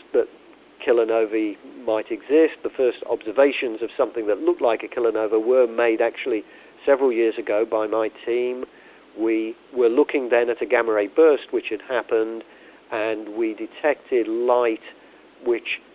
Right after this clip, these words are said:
seemed to be, um, as you would expect from a kilonova,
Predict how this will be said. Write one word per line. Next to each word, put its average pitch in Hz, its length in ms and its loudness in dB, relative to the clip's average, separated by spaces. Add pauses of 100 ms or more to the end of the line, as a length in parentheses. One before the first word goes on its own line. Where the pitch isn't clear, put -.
(160)
seemed 160 320 4
to - 40 -6
be, 120 360 0 (400)
um, 110 460 -6 (880)
as 120 180 -2
you 123 80 0
would 117 100 2
expect 113 440 -2
from 131 200 0
a 117 60 -2
kilonova, 107 720 0